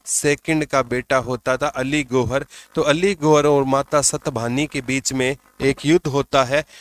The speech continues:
और इस युद्ध में ना अली गौहर की क्या होती है? जीत होती है, माता सतभानी हार जाती है। तो ह-,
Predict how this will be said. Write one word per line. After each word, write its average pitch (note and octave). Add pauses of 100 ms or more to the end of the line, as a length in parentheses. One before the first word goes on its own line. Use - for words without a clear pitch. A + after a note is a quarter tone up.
(140)
और C#3+
इस F3+
युद्ध D3+
में C3+
ना C3 (340)
अली D#3+
गौहर C#3+
की C#3
क्या C3+
होती B2+
है? C3
जीत C#3+
होती C#3+
है, C3+
माता C3
सतभानी B2+
हार C3
जाती C#3
है। C#3+ (340)
तो D#3
ह-, C#3+